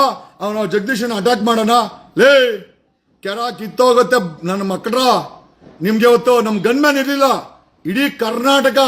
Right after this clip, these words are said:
ಗುಂಡು ಸದ್ದು ಕೇಳಬೇಕಾಗಿತ್ತು. ಹಂಗ ಮಾಡಿ ನಿಮ್ ಅದೃಷ್ಟ ಕರೆಕ್ಟ್ ಆಗಿದೆ ಇವತ್ತು.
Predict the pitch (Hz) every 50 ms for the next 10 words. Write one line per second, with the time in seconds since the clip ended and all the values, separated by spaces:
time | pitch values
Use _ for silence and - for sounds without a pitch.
0 | 233 185 147 - - - - 131 131 127 226 262 277 294 - - 269 247 233 254
1 | - - 254 269 269 269 269 262 262 254 254 254 196 180 262 240 196 147 - -
2 | - _ _ _ _ _ 165 196 226 240 254 247 240 240 233 220 226 226 233 233
3 | 202 254 294 233 - 277 262 226 233 233 247 247 208 - 233 247 240 247 247 240
4 | 214 160 262 277 294 277 277 - -